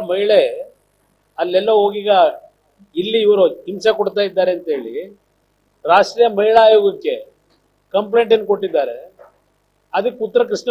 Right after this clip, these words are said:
ಬೈರೇಗೌಡರು ಕೊಡ್ಬೇಕೀಗ. ಯಾವ ನ್ಯಾಯ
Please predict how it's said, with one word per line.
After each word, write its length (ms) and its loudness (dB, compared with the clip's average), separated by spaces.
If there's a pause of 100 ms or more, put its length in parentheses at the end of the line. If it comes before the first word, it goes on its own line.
ಬೈರೇಗೌಡರು 460 2
ಕೊಡ್ಬೇಕೀಗ. 440 -4 (1700)
ಯಾವ 180 4
ನ್ಯಾಯ 180 0